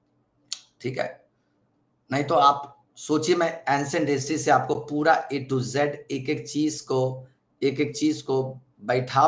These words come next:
बैठा करके पूरा विस्तार से हर एक चीज को समझाते हुए कर रहा था। अरे, कर, कर रहा था ना जी, ठीक है। चलिए,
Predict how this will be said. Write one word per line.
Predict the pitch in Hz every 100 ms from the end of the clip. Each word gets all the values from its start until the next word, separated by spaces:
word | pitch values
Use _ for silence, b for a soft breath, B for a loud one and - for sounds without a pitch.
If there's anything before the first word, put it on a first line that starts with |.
| 147
बैठा | 131 123 123
करके | - 120 - - -
पूरा | 135 135 135 - - _ _ _ _ _ _ _ _ _ _
विस्तार | 101 131 151 - 180 190 185
से | 185
हर | 147 139
एक | 147
चीज | - 131
को | -
समझाते | 131 123 117 117 113
हुए | 117
कर | 113 110
रहा | - -
था। | - - - _ _ _ _ _ _ _ _ _ _ -
अरे, | 117
कर, | - 127
कर | 117 175
रहा | 156
था | 135
ना | 131
जी, | 156 - - _ _ _ _ _ _
ठीक | - 131
है। | - - - _ -
चलिए, | 110 -